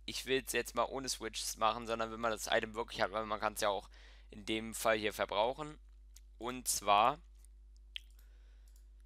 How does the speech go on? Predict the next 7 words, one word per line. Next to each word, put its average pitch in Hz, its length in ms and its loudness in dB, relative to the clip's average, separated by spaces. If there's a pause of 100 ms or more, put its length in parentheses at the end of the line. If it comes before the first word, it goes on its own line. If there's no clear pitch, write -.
(360)
sagt 110 420 4
er, 120 260 6 (2500)
äh, 131 840 2 (840)
wenn 147 480 4 (140)
du 127 260 -8 (100)
das 98 440 4 (720)
Item 101 920 2